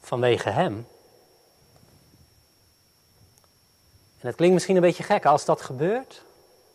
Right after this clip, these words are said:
ga je genieten van God, van zijn persoon. En voel je je diep gelukkig en tevreden.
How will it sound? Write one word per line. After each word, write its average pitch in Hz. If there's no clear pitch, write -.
ga -
je 127
genieten 160
van 120
God, -
van 127
zijn 120
persoon. 104
En 135
voel 156
je 123
je 110
diep 165
gelukkig 127
en 117
tevreden. 175